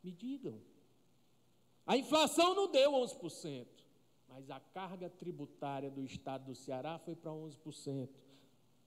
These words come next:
tirando, a, inclusive, a competitividade dos cearenses com os demais estados. E a nossa voz aqui nesta casa se levantou para mostrar à sociedade cearense, inclusive,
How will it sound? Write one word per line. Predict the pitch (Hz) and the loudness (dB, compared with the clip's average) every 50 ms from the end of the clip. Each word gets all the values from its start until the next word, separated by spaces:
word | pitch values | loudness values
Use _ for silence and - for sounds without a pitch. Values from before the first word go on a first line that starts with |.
| _ - | _ -4
tirando, | - 247 294 294 294 302 311 320 330 320 320 | 4 6 8 8 10 10 10 10 10 8 8
a, | 311 285 294 | 6 6 6
inclusive, | 311 330 320 - - 311 302 277 208 160 185 277 311 330 302 233 285 | 4 4 4 6 6 8 8 8 6 4 6 8 8 8 6 6 2
a | 262 247 | 0 0
competitividade | - - - 294 311 330 320 - 302 285 294 285 - 285 - 269 233 220 269 202 180 170 170 202 226 240 233 190 156 143 127 113 - - - - _ _ | 0 2 4 4 4 4 6 4 4 4 4 0 -4 -2 -2 -2 -2 -2 -4 -4 -2 0 0 0 0 -2 -4 -6 -8 -10 -12 -12 -12 -16 -20 -20 _ _
dos | - 196 254 240 196 | 0 0 0 2 0
cearenses | - - 240 214 202 190 208 226 247 226 226 - | 2 4 6 6 6 6 6 6 4 4 0 0
com | - 240 240 220 | 4 4 6 6
os | 214 | 8
demais | 190 233 208 190 214 208 202 175 | 8 8 8 8 6 4 4 2
estados. | 180 170 - - - 143 139 139 139 135 120 113 113 - - - - - - _ _ _ - _ _ - | 0 0 0 0 2 2 2 2 2 0 -2 -6 -14 -18 -20 -20 -20 -20 -20 _ _ _ -20 _ _ 0
E | 185 185 | 4 4
a | 180 190 | 6 6
nossa | 190 185 226 302 302 302 - 339 330 | 8 8 8 8 8 8 6 6 6
voz | 277 185 226 226 208 202 196 190 165 | 6 6 8 10 10 10 10 8 6
aqui | 190 190 - - 202 | 2 -2 -2 0 0
nesta | 185 180 170 165 - - - 131 | 2 2 0 0 -2 -4 -4 -4
casa | - - - 180 196 226 240 214 175 143 123 123 107 - - - - - - _ _ _ | -6 -4 -2 0 2 2 2 2 0 -2 -4 -6 -6 -8 -10 -20 -20 -20 -20 _ _ _
se | _ - - 185 | _ -8 -2 0
levantou | 175 185 190 180 143 175 180 160 147 - - 170 170 | 2 2 2 0 -2 -2 -4 -4 -4 -2 -2 -2 -2
para | 170 180 175 180 180 | 0 0 0 0 0
mostrar | 180 185 208 208 196 - - - 185 175 165 | 0 0 0 0 -2 -4 -6 -2 0 0 0
à | 160 | 0
sociedade | - - 170 147 - 175 156 147 143 143 143 143 - | -2 -2 -4 -2 -2 -2 -2 2 2 2 0 0 -2
cearense, | - 170 143 143 156 170 180 175 - 240 | -2 0 0 2 2 0 0 0 0 0
inclusive, | 262 - - 302 320 285 208 190 254 254 254 240 185 156 143 127 - | 2 4 6 8 8 8 8 10 10 10 10 8 6 2 -2 -2 -4